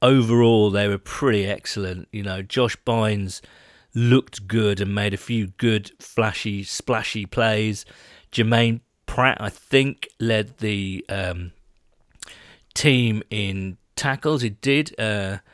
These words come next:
uh, with seven tackles. Um, uh, Logan Wilson and Akeem Davis Gaither came on, uh,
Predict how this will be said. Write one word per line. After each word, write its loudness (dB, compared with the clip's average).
uh, -8
with -10
seven 2
tackles. -4
Um, -2
uh, 2
Logan 4
Wilson 4
and 0
Akeem -2
Davis 2
Gaither 0
came 0
on, 0
uh, -2